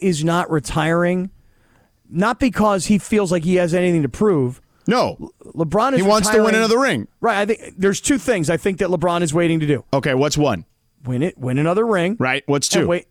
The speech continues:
Speaker 1: and wait for his son to get to the N B A so he can play with him.
Speaker 2: Right, Bronny.
Speaker 1: Now,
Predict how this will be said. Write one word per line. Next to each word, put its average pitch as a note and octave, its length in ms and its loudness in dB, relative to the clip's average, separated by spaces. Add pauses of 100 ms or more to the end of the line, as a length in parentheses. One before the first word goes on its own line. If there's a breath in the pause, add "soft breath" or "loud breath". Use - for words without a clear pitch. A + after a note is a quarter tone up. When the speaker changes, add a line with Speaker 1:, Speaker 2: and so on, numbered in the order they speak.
(140)
Speaker 1:
and D3 140 -2
wait D3 160 0
for F3 100 0
his E3 100 2
son G3+ 220 0
to E3 60 0
get D3 160 0
to - 80 -4
the D3+ 120 2
N D3 120 0
B D#3 100 4
A F#3+ 100 2
so D3+ 140 -2
he C3+ 40 0
can C#3+ 120 -2
play F3+ 160 0
with C#3 140 -2
him. G2+ 100 -16
Speaker 2:
Right, B2+ 220 -2
Bronny. C#3 380 -2 (360)
Speaker 1:
Now, D#3+ 340 -2